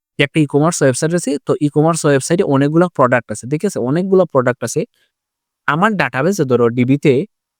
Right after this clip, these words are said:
আমার ডেটাবেসে আছে যে দুই হাজার চব্বিশ সালে, দুই হাজার চব্বিশ সালে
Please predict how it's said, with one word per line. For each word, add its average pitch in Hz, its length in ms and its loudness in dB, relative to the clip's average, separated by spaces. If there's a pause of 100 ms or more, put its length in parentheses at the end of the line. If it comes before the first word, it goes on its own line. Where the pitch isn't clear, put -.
আমার 151 220 -2
ডেটাবেসে 165 440 0
আছে 208 320 0
যে 147 140 2
দুই 131 220 2
হাজার 160 240 2 (400)
চব্বিশ 156 480 0
সালে, 135 300 2 (320)
দুই 131 100 4
হাজার 151 160 0
চব্বিশ 165 360 2
সালে 214 180 2